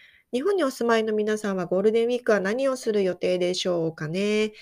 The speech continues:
今年はコロナ以前のようにイベントなども通常通り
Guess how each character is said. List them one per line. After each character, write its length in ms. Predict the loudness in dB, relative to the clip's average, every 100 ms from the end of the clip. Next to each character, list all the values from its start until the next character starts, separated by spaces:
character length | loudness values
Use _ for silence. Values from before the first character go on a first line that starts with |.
| -20 -20 _ _ _
今 100 | -10
年 220 | -2 2 2
は 240 | 2 0
コ 140 | -2
ロ 100 | -4
ナ 160 | -2 -2
以 140 | -2 0
前 140 | 0
の 160 | 0 0
よ 220 | 0 -2
う 40 |
に 400 | -4 -2 -2 -2
イ 60 | -2
ベ 140 | -2
ン 100 | -4
ト 100 | -6
な 160 | -4 -4
ど 100 | -4
も 160 | -6
通 280 | -6 -2 0
常 200 | 2 0
通 240 | 2 2 2
り 220 | 0